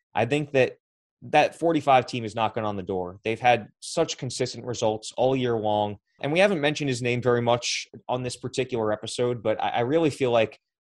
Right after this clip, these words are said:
a win is coming soon for Kurt Busch. It could be this week. It could be next week. Um, if there's one thing that we've learned this year, it's that it's <laughs> very unpredictable. But I, I do feel like Kurt Busch is, he, he's hot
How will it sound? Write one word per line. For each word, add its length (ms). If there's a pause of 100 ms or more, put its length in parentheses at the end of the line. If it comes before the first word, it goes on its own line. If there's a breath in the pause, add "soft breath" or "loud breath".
a 80
win 240
is 140
coming 320
soon 260
for 160
Kurt 300
Busch. 240
It 100
could 160
be 140
this 240
week. 220
It 100
could 160
be 80
next 340
week. 300 (420)
Um, 220
if 180
there's 180
one 160
thing 100
that 100
we've 160
learned 240
this 180
year, 160
it's 140
that 240 (160)
it's 400
<laughs> 0
very 340
unpredictable. 800
But 280 (340)
I, 220
I 120
do 240
feel 320
like 320 (440)
Kurt 220
Busch 420
is, 580 (440)
he, 260
he's 220
hot 280